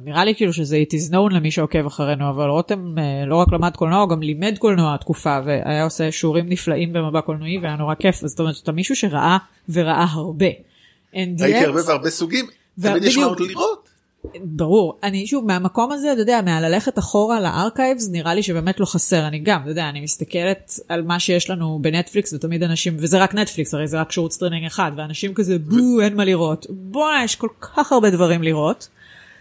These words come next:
Speaker 1: זה מצד אחד. מצד שני, כן יש את התיאבון הזה תמיד למשהו שהוא אקטואלי וחדש, ואז השאלה זה באמת, אם נראה פה איזה שיפט, או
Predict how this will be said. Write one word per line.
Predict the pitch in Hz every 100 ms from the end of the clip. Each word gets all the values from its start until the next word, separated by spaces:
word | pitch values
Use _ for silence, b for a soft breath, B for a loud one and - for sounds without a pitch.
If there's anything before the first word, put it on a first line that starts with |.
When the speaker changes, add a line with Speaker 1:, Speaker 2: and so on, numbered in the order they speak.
| B
Speaker 1:
זה | 180 208 226
מצד | 220 214 190
אחד. | 180 165
מצד | 160 214
שני, | 262 269
כן | 233 208
יש | 233
את | 254
התיאבון | 220 - 185 165 151 147 196
הזה | 214 208
תמיד | 196 185 185
למשהו | 170 160 175
שהוא | 185 170
אקטואלי | 160 170 160 175 156
וחדש, | - 160 180 - -
ואז | 156 156
השאלה | 180 175 165 165
זה | 160
באמת, | 151 151 151 - -
אם | 170
נראה | 175 180
פה | 180 160
איזה | 147
שיפט, | 160 202 151 - -
או | 156 147 151